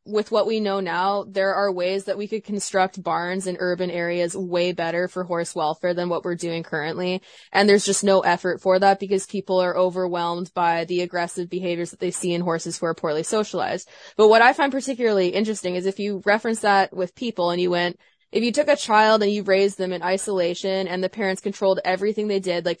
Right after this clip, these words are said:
including their playtime. Their playtime is not playtime, it's structured playtime because the parents are making them do what the parents think they should be doing. The kid never gets to do anything for themselves.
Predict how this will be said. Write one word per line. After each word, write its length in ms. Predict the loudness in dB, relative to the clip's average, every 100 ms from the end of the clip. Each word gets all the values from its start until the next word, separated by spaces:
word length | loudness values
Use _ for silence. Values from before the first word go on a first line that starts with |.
| _
including 420 | -2 -2 -2 0
their 140 | 0 -2
playtime. 480 | -2 -2 -2 -8 -8
Their 100 | -4
playtime 480 | 0 0 0 -2
is 140 | -2 -2
not 200 | -2 0
playtime, 420 | -2 -4 -4 -6
it's 120 | -4
structured 460 | 0 0 0 -4 -6
playtime 340 | -8 -8 -8
because 140 | -6 -4
the 100 | -4
parents 440 | 0 2 2 -2 -16 -4
are 140 | 2 4
making 360 | 4 2 2
them 120 | 0
do 140 | 4 2
what 140 | 2
the 60 | -4
parents 440 | -2 0 0 -4
think 160 | -10 -8
they 100 | -10
should 220 | -8 -6
be 100 | -6
doing. 220 | -4 -6
The 80 | -6
kid 260 | 2 2 6
never 300 | 4 4 4
gets 200 | 2 0
to 100 | -2
do 40 |
anything 280 | -2 -6 -8
for 120 | -6
themselves. 480 | -8 -2 -2 -2